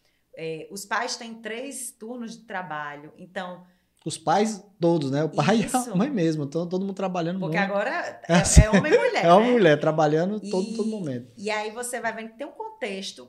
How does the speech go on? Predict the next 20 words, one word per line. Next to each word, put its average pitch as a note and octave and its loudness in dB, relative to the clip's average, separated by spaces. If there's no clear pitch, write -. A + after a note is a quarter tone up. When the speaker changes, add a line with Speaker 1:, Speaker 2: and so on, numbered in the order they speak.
Speaker 1:
que C#4 -16
pode C#4+ -8
levar A3+ -6
a - -12
isso. - -16
Mas F#3 -6
você G#3+ -12
sempre C#4 -10
vai D4 -10
precisar A#3 -14
analisar F3+ -12
qual G3+ -8
é G3+ -10
a F#3 -8
singularidade B3+ -8
daquela A3 -12
pessoa A#3+ -16
que - -20
lhe D4+ -18
chega D#3 -16